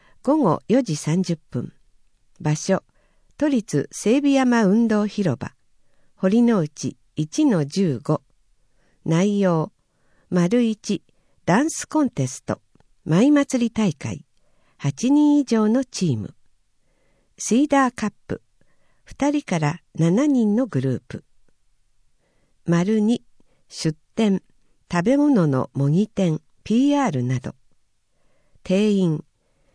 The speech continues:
丸一、舞祭り大会は四十チーム程度。シーダーカップは二十チーム程度。いずれも開催日現在、十八歳以下の方が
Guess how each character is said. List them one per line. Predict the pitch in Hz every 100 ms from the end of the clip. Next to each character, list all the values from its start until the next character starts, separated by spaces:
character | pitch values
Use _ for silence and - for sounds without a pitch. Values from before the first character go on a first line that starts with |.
| _ _ -
丸 | 180 190 262
一、 | 240 - - 233 - _ -
舞 | 170 285
祭 | 294 294 294 277
り |
大 | - 277 254
会 | 170 143
は | 131 151 _ _ -
四 | 165 262
十 | 277 269
チ | _ - 233
ー |
ム | 214 202
程 | 180 135
度。 | - - - - _ _ _ _ _ -
シ | - 269
ー |
ダ | 262 254 247
ー |
カ | 247
ッ | 247 -
プ | 156
は | 190 - _
二 | 151 151
十 | 262 302 _
チ | -
ー | 247 233
ム | 269
程 | - 143
度。 | - - _ _ _ _ _ _ _
い | - 175
ず | 262
れ | 285
も | 269 262 - _ _ -
開 | 202 240
催 | - 240 208
日 | 156
現 | 151 180 160
在、 | 131 123 - _ -
十 | 165 254
八 | 277
歳 | - - 254 262
以 |
下 | - 269
の | 226
方 | 208 - 220
が | 180